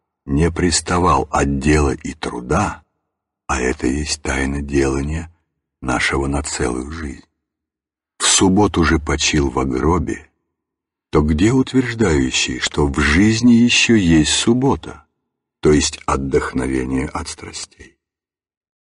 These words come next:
О дне же воскресном высоко для нас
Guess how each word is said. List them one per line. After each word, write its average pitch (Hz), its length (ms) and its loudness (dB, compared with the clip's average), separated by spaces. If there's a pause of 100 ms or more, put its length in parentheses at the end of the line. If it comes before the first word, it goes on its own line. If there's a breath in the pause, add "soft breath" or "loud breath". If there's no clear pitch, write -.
(440)
О 76 160 2
дне 78 400 4
же 76 180 2
воскресном 78 1040 -2 (1300)
высоко 69 640 -2
для 65 240 -6
нас 64 320 -6